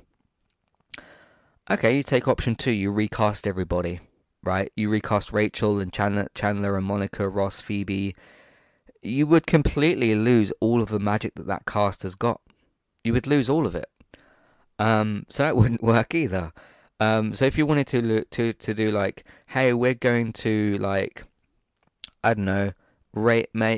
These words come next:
uh, we're gonna recast Rachel as a black person, and then we're gonna make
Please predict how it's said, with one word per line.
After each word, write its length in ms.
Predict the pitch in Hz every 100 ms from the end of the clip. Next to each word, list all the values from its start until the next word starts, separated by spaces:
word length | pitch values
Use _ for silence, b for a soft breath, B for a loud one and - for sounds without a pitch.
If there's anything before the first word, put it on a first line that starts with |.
| -
uh, 300 | 107 104 101
we're 180 | 104 107
gonna 220 | 113 110
recast 800 | 117 127 - 117 117 117 - - -
Rachel 580 | 110 107 - 113 107 104
as 80 |
a 80 | 98
black 240 | 92 92 -
person, 520 | 95 92 - 90 90
and 140 | 95 92
then 120 | 95
we're 120 | 95
gonna 220 | 95 92
make 460 | 98 113 113 -